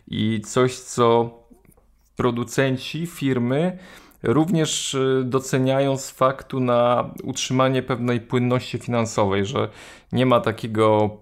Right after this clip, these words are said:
piku, sprzedajemy, wychodzi nowa wersja, ten, kto chce, kupuje, a potem jest, y, spadek, spadek. Mamy równomierне rozłożenie,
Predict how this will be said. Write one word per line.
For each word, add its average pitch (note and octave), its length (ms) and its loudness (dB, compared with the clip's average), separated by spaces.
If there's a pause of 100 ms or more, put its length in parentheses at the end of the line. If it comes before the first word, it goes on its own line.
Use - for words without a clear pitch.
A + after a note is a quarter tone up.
piku, G#2+ 680 0
sprzedajemy, A#2 760 0
wychodzi G#2+ 300 -4
nowa G#2+ 220 0
wersja, A2 440 0 (300)
ten, A#2+ 200 0
kto A#2 180 -4
chce, - 220 -4
kupuje, A2+ 580 0 (340)
a G#2 140 0
potem A#2 400 -2
jest, G#2 500 -2 (340)
y, G2+ 40 -4
spadek, G#2+ 580 -2
spadek. B2+ 560 -2 (320)
Mamy E3+ 280 4
równomierне C#3 600 2
rozłożenie, A2+ 920 2